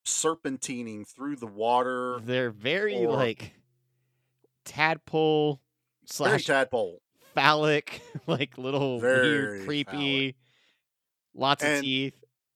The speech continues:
Speaker 1: so, eh, they had cut S-shaped grooves in the flooring or in something that they were filming on. So as they pulled the wire,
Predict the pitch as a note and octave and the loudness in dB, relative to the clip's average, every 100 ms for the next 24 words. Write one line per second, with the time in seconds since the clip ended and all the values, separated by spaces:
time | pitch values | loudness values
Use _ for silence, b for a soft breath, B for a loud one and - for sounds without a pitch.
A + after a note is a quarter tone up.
0 | _ _ _ _ - - - D#3+ D#3+ D#3+ | _ _ _ _ -4 0 4 6 6 2
1 | _ - C#3+ D3 D3+ D3 B2+ _ - E3 | _ -8 -2 0 0 -2 -4 _ -8 -6
2 | D#3+ - - _ _ _ _ _ _ _ | -6 -10 -20 _ _ _ _ _ _ _
3 | D#3 E3 - - E3+ D3 C3 A#2 D3+ D#3+ | 2 2 0 -2 -4 -6 _ -6 -4 -2
4 | A#2+ G2+ F#2+ - - - _ C3 C#3 B2+ | -4 -8 -12 -10 -10 -14 _ -6 -4 -6
5 | - C#3+ D3 C#3+ C3 A2 G2+ B2 B2 A#2+ | -8 -4 -2 0 -2 -6 -8 -2 -2 -2
6 | A#2 A2+ D3 C#3 - B2+ A#2+ - A#2+ A2+ | -4 -6 -4 -4 -6 -8 -6 -4 -4 -4
7 | G#2 - E3 F#3+ D3+ G#2+ G2+ F#2+ F#2+ F#2 | -8 -8 -6 -6 -6 -8 -8 -8 -10 -12
8 | - _ _ _ - - C3 C3 - A#2+ | -20 _ _ _ -8 -2 0 -2 -2 -6
9 | A2 - F3 E3 B2+ G#2+ C3 F#3+ F3 G2 | -8 -6 -6 -4 -6 -4 0 0 0 -4
10 | F2+ D#2+ | -10 -16